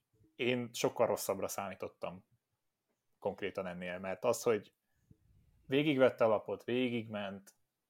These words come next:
és azért hozzáteszem, a végén se tűrt annyira iszonyatosan szenvedősnek, amikor megérkezett, csak valószínűleg ez a,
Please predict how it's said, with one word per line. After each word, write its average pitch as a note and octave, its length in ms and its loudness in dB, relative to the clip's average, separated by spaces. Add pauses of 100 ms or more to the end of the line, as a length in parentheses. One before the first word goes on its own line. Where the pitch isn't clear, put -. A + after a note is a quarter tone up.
(120)
és B2+ 220 -6
azért A2+ 240 0
hozzáteszem, C3+ 480 0
a B2 40 -2
végén D3+ 280 0
se C3+ 160 -4
tűrt B2+ 220 -2
annyira A#2+ 800 0
iszonyatosan A2+ 500 -6
szenvedősnek, G#2+ 680 -6
amikor G2+ 280 -4
megérkezett, G2+ 600 -2
csak A#2+ 200 2
valószínűleg A#2+ 640 4
ez A#2+ 100 -2
a, A#2 380 2